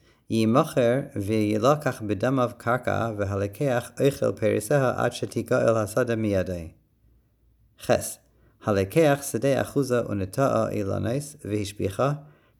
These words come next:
כשהיא חוזרת ביובל, שמין שבח האילנות שבשיחה, ונותן בעל השדה דמי השבח ללקח, שנאמר, "ויצא ממכר בית", שם כ"ה למ"ג.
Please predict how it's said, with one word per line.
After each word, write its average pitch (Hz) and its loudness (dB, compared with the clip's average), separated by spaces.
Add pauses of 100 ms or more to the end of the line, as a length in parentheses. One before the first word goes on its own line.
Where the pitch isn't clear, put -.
(220)
כשהיא 107 2
חוזרת 117 4
ביובל, 101 2 (400)
שמין 131 2
שבח 123 -2
האילנות 113 0
שבשיחה, 104 -2 (400)
ונותן 110 0
בעל 123 0
השדה 107 0
דמי 110 -4
השבח 113 -4 (100)
ללקח, 101 -2 (480)
שנאמר, 107 0 (680)
"ויצא 113 4
ממכר 107 0
בית", 104 0
שם 107 -4 (120)
כ"ה - -10 (480)
למ"ג. 101 -6